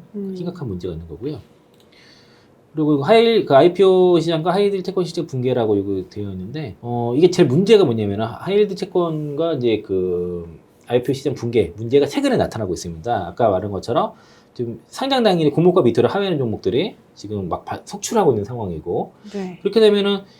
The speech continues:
Speaker 2: 앞으로 보면은 점점 더 아이피오를 꺼리게 되겠죠.
Speaker 1: 네, 네.
Speaker 2: 그러면은 그 스타트업들이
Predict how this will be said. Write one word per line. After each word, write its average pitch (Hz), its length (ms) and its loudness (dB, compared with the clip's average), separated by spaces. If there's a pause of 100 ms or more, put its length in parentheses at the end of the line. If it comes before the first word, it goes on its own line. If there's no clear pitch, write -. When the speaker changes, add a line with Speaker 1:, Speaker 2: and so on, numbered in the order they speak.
(100)
Speaker 2:
앞으로 190 280 4
보면은 160 320 4
점점 143 340 2
더 113 260 4
아이피오를 135 540 6
꺼리게 220 280 4
되겠죠. 110 420 0
Speaker 1:
네, 196 200 -2
네. 175 60 -4
Speaker 2:
그러면은 135 340 -2
그 117 60 -4
스타트업들이 139 1080 -6